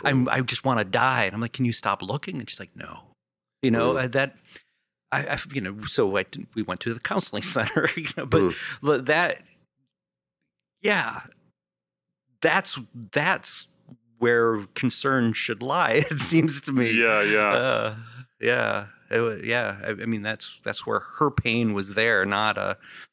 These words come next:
Speaker 1: not in a book.
Speaker 2: Have you ever heard of, uh, students complaining about the content of books? And if so, like, what were the situations where that,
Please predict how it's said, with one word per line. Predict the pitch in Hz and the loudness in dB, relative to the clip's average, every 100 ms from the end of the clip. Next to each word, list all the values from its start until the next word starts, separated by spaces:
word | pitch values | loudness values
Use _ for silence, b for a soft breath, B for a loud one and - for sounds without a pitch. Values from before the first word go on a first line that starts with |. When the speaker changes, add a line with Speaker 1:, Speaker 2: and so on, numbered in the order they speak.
| _ _ - | _ _ -6
Speaker 1:
not | 127 107 | -4 -4
in | 90 | -6
a | 87 | -10
book. | 87 85 82 - - _ | -12 -16 -16 -18 -20 _
Speaker 2:
Have | 110 117 | 0 4
you | 120 | 4
ever | 110 104 98 92 92 | 6 4 6 4 4
heard | 101 92 | 6 8
of, | 90 85 85 - - | 6 4 2 -6 0
uh, | 87 82 80 76 73 62 | 4 6 6 6 2 0
students | - - 95 90 90 87 - - - - _ _ _ _ - | -4 2 6 6 6 4 0 -4 -4 -10 _ _ _ _ -2
complaining | 90 85 87 85 85 | 0 2 4 4 4
about | 80 76 - | 4 2 0
the | |
content | - 78 76 78 76 78 | -4 -2 -2 0 -2 0
of | 78 76 | 0 0
books? | - 71 - - - | 0 -2 -4 -16 -6
And | 78 78 | -4 -2
if | 78 | -4
so, | - 82 76 78 78 | -2 0 2 2 2
like, | 78 73 | 0 2
what | 80 76 | 2 2
were | 78 76 | 2 2
the | 73 | 0
situations | - 78 - 76 76 78 82 78 | -2 -6 0 2 2 2 0 0
where | 78 73 | 2 2
that, | 71 - | 2 0